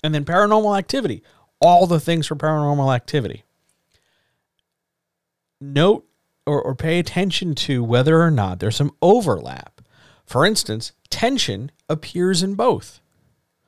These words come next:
And a sense of claustrophobia, and a sense of panic,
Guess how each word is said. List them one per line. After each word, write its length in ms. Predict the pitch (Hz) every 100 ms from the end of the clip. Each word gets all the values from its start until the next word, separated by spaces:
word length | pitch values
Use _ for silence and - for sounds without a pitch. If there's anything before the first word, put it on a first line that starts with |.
| _ _ _ _ _ _ -
And 120 | 143
a 60 | 135
sense 260 | 151 151
of 100 | 156
claustrophobia, 920 | - 127 143 139 - 165 180 120 65 - _ _
and 120 | 139
a 60 | 131
sense 320 | - 143 127
of 100 | 143 - -
panic, 640 | - - 185 151 156 -